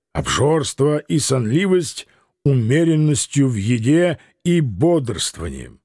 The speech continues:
невоздержанность и сладострастие — верностью к тем, которых мы избрали властительницами наших дум, лень — скитанием по всем частям света в поисках приключений,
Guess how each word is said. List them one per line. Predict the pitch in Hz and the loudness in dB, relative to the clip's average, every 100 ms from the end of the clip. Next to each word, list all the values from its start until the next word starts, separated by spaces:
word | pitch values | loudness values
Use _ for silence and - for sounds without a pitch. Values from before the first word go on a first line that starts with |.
| _ _ _ - | _ _ _ -2
невоздержанность | 117 120 82 135 151 135 147 147 - - _ _ | 0 0 0 0 0 0 0 0 -4 -16 _ _
и | 196 | 0
сладострастие — | 170 147 143 143 - 107 156 180 156 - 180 190 185 - _ | 2 0 0 0 -2 -2 -2 -4 -8 -4 0 2 0 -6 _
верностью | 85 135 165 147 151 - - 135 | -2 0 0 0 -2 -2 -2 -2
к | 123 | -2
тем, | - 113 170 180 180 160 _ | -2 0 2 2 0 -2 _
которых | - - 135 117 | -4 0 0 0
мы | 113 120 | 0 0
избрали | 110 78 95 131 139 | -2 -4 -2 0 2
властительницами | 135 139 123 - 107 98 127 143 147 - 170 180 | 2 0 -2 -4 -6 -2 0 2 2 0 0 2
наших | 165 151 - 214 233 | 0 0 -2 -4 -2
дум, | 311 269 151 92 - _ _ _ _ _ | 0 2 0 -4 -10 _ _ _ _ _
лень — | 104 131 131 135 127 - _ | 0 2 2 0 -2 -6 _
скитанием | - - 101 - 101 147 160 160 156 156 160 - _ | -10 -4 -4 -2 -2 0 0 2 2 2 0 -4 _
по | 143 | -2
всем | 139 - 151 | -2 0 0
частям | - 147 - 139 | 0 -2 -2 -2
света | 131 - 87 127 156 151 | -2 -4 0 0 0 -2
в | 135 | -6
поисках | - 151 156 - 156 - | 0 2 2 0 -2 -2
приключений, | - 139 151 160 - 160 175 180 170 | -2 -2 0 -2 2 0 2 2 0